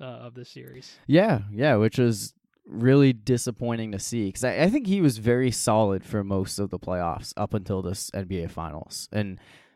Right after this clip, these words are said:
Speaker 2: the Celtics lost game one, or they, they won game one despite Jason Tatum being awful, and everyone's like, "Oh, they stole this game. Tatum's just gonna be better the rest of the series." And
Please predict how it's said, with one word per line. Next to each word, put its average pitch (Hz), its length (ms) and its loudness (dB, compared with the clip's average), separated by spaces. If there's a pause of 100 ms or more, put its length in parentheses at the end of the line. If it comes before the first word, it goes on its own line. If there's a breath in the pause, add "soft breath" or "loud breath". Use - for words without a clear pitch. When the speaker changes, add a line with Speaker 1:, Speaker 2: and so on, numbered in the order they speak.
(180 soft breath)
Speaker 2:
the 117 80 -6
Celtics 156 580 2
lost 110 580 0
game 117 260 0
one, 98 420 0
or 131 160 6
they, 127 140 2
they 135 100 8
won 156 220 6
game 127 220 4
one 110 280 0
despite 110 560 0
Jason 113 380 0
Tatum 104 400 0
being 95 340 -4
awful, 104 480 0
and 98 80 0
everyone's 101 300 -2
like, 95 120 -6
"Oh, 131 100 2
they 98 120 -2
stole 117 300 4
this 110 180 0
game. 113 340 0
Tatum's 110 360 0
just 104 160 -4
gonna 104 100 -4
be 104 80 2
better 107 340 4
the 107 100 2
rest 98 220 0
of 98 80 -4
the 92 80 -6
series." 104 600 0
And 127 160 -2